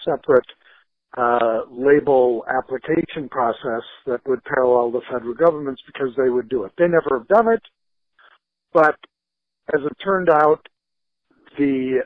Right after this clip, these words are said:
the role of our strict regulations was more important in that it set an expectation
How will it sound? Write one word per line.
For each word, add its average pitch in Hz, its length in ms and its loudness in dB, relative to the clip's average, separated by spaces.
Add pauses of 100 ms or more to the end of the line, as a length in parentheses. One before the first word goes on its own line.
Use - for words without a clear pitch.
(240)
the 135 200 -2
role 202 520 6
of 143 220 -4
our 147 300 2
strict - 320 -6
regulations 139 840 -4
was 123 220 -8
more 208 240 -4
important 170 640 -6 (680)
in 160 320 0
that 147 280 2 (100)
it 147 260 0 (2250)
set 185 220 4 (120)
an 160 240 -4 (140)
expectation 160 1120 -4